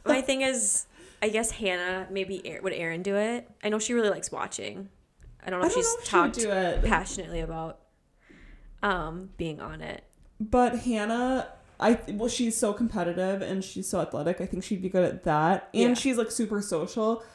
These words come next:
Speaker 2: But
Speaker 1: Yeah.
Speaker 2: as far as, like, the strategic side where you need to, like, blindside people and do
Speaker 1: Yeah, I
Speaker 2: that,
Speaker 1: don't
Speaker 2: I
Speaker 1: think
Speaker 2: just,
Speaker 1: she
Speaker 2: like,
Speaker 1: would,
Speaker 2: she would just,
Speaker 1: yeah.
Speaker 2: like, giggle the whole time. Like, <laughs>
Speaker 1: Yeah. Yeah.
Speaker 2: I feel like I would crush it.
Speaker 1: Okay.
Speaker 2: I really do.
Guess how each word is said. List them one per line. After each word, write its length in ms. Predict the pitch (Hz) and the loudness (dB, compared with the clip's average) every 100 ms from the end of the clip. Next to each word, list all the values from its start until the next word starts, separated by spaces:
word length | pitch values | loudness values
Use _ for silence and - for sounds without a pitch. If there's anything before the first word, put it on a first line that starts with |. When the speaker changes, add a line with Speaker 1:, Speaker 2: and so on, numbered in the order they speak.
| - | -2
Speaker 2:
But 100 | 233 | 4
Speaker 1:
Yeah. 60 | 226 | 4
Speaker 2:
as 100 | 220 | 4
far 200 | 240 220 | 4 6
as, 120 | 220 | 6
like, 200 | 220 - | 2 -2
the 100 | 220 | -4
strategic 800 | 214 - 220 214 - 190 190 208 | -2 0 -2 -2 -6 -6 -2 -4
side 400 | - 226 220 220 | 0 4 4 4
where 80 | 214 | 2
you 100 | 196 | 0
need 200 | 190 190 | 0 0
to, 100 | 220 | 2
like, 220 | 190 185 | 2 4
blindside 800 | 185 175 175 175 190 208 185 190 | 4 6 4 0 2 4 2 2
people 380 | 208 208 208 208 | 0 4 6 8
and 100 | 196 | 6
do 60 | 196 | 6
Speaker 1:
Yeah, 140 | 196 | 8
I 20 | |
Speaker 2:
that, 120 | 180 175 | 8 8
Speaker 1:
don't 100 | - | 6
Speaker 2:
I 120 | 202 | 6
Speaker 1:
think 100 | 202 | 6
Speaker 2:
just, 140 | 233 185 | 4 4
Speaker 1:
she 100 | 226 | 2
Speaker 2:
like, 100 | 214 | 2
Speaker 1:
would, 160 | 160 | -2
Speaker 2:
she 180 | - 294 | 2 4
would 140 | 302 254 | 4 2
just, 180 | 302 | 2
Speaker 1:
yeah. 60 | 311 | 2
Speaker 2:
like, 160 | 285 226 | 0 4
giggle 340 | 247 247 269 | 6 6 4
the 160 | 226 220 | 6 4
whole 180 | 233 185 | 4 2
time. 460 | 220 139 113 240 | 2 4 2 6
Like, 240 | 247 240 - | 6 6 -2
<laughs> 60 | - | 0
Speaker 1:
Yeah. 440 | 214 196 170 196 370 - - - | 6 8 8 4 -4 -6 -8 -6
Yeah. 560 | 208 202 185 175 156 196 - - - - | 2 4 6 6 2 -4 -14 -20 -14 2
Speaker 2:
I 200 | 202 233 | 6 6
feel 180 | 233 214 | 8 8
like 180 | 185 - | 6 6
I 240 | 160 156 | 2 2
would 280 | 156 143 - - _ _ | 2 -2 -6 -12 _ _
crush 380 | - - - - | -12 -8 -8 -8
it. 180 | - - - 240 _ _ - | -12 -14 -16 -20 _ _ -2
Speaker 1:
Okay. 200 | - - - | -2 -4 -2
Speaker 2:
I 220 | 247 302 320 | 2 10 10
really 460 | 220 247 - - | 12 8 10 8
do. 300 | 117 - - | 6 0 0